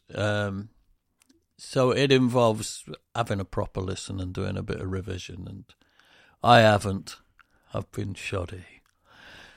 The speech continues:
But I'll get on it. There's, there's bags of time. I mean, Lewis is joining us next Monday. Um, and I think we've got eight days after Lewis gets involved.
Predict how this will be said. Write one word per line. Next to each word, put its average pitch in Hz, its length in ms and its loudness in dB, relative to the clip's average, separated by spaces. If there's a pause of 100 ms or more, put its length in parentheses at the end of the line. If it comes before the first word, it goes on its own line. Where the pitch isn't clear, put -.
(140)
But 196 120 6
I'll 208 220 10
get 139 160 6
on 90 180 -2
it. 95 160 -4
There's, 107 220 -8 (100)
there's 139 300 2
bags 143 380 6
of 82 80 -6
time. 98 320 -4
I 107 40 -4
mean, 127 460 0
Lewis 139 460 4
is 107 160 -2
joining 113 440 0
us 101 140 -6
next - 800 -8
Monday. 104 1000 -2 (920)
Um, 101 680 -2 (840)
and 120 160 0
I 117 40 2
think 139 200 4
we've 107 160 2
got 110 160 2
eight 104 300 0
days 98 320 -4
after 104 260 -4
Lewis 117 380 0
gets - 320 -12
involved. 95 800 -10